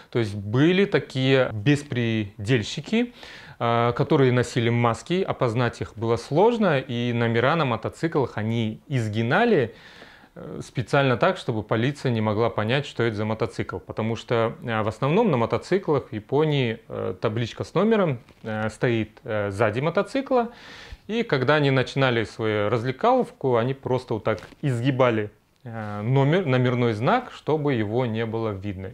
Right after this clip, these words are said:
И таким способом гоняли. Но к концу восьмидесятых, девяностых годов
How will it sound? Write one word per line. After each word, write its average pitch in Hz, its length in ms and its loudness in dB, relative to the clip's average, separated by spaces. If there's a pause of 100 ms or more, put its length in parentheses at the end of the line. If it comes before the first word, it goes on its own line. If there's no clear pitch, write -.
И 185 120 -8
таким 160 340 -6
способом 120 640 -6 (460)
гоняли. 104 420 -2 (220)
Но 170 140 4
к 170 40 -6
концу 185 520 4 (220)
восьмидесятых, 147 1080 2 (260)
девяностых 139 920 0 (160)
годов 196 420 2